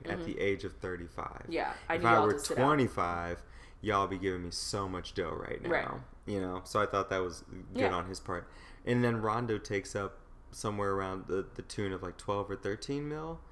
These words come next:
Speaker 2: Right.
Speaker 1: And so you got these aging stars around Jimmy. Can you really compete with the Cavs? Can you compete with Boston? And you
Speaker 2: If
Speaker 1: don't have
Speaker 2: you
Speaker 1: cap room to get more people.
Speaker 2: Right, but if you can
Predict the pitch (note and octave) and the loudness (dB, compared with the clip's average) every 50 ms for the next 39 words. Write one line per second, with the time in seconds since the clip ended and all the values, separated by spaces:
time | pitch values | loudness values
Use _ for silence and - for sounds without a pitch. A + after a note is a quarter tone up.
0 | - - G3 - - - - - A2 G#2 G2 - - A2 G#2 G2+ G2 F#2+ G#2 G2 | -14 -12 -10 -10 -10 -10 -6 -4 -2 -2 -2 0 2 2 4 4 2 0 -2 -4
1 | G2 G#2 G2 F#2+ - - G2 F#2 F#2 F#2 F#2+ G2+ G2+ F#2 F#2+ F#2+ F#2 F2+ - - | -2 -2 -2 -2 -4 -6 -6 -4 -2 0 0 0 0 -2 -4 -6 -6 -6 -4 -4
2 | G2+ F#2+ F#2 F#2 F2+ F2+ F2+ E2+ - - - - G2+ F#2+ G2 F#2+ F#2+ F#2 F#2 F2+ | -4 -4 -2 -4 -4 -6 -6 -8 -10 -12 -6 -4 -2 -2 -2 -2 -2 -4 -4 -4
3 | G2+ G#2 G2+ F#2+ F2+ - - - - - - - - B2+ C3 D3+ E3 D3 A#2 B2+ | -4 -4 -2 -4 -6 -8 -12 -16 -20 -18 -8 -2 -2 0 2 2 0 0 2 2
4 | C3+ C3+ C3 C3 - B2+ A2+ - B2 A#2+ F2 G#2 G#2 - A2+ - - F#2 F#2+ G2 | 4 4 2 2 0 -4 -4 -2 -4 -4 -2 -4 -4 -6 -6 -4 -4 -4 -2 -4
5 | G#2 G#2+ A2 A2+ - - - - - - - - - - - - - A#2+ A2+ A2+ | -6 -6 -8 -10 -12 -16 -18 -18 -20 -20 -20 -20 -20 -20 -18 -8 -4 -2 -2 -2
6 | A#2+ - A#2 G2+ - G#2 G#2+ G#2 G2+ G#2 G2+ G2 F#2 - - - - - - - | -2 -2 -4 -4 -4 -4 -4 -4 -2 -2 -4 -4 -4 -8 -14 -18 -20 -16 -6 0
7 | F#2+ G2 F#2+ G2 G#2+ - - A#2 A#2 E2 A#2 A#2 B2 B2 D3 D3+ C#3+ C#3 B2+ A#2+ | 2 2 2 2 2 0 0 0 2 2 2 4 6 6 6 6 6 4 4 4
8 | A2+ A2+ D#3+ E3+ E3+ - C3 A#2 A2+ G#2 G2+ G#2 F2+ G2 G2 F#2 F2+ - - D3 | 4 2 2 2 2 2 0 0 0 0 0 0 0 0 0 -2 -2 -2 -2 -2
9 | D#3 D#3+ - - - - - - G#3 C4 B3+ F#3 - F3 G3 - - E3+ E3+ - | -4 -2 -4 -4 -6 -6 -6 2 6 6 6 6 6 4 2 2 2 2 -2 -2
10 | F3+ F3+ F3+ F3 E3+ - - F#3 F3 E3 D#3+ D#3 D#3 D3+ D3+ | -4 -2 -2 -2 -2 -4 -6 -4 -4 -4 -4 -4 -8 -8 -10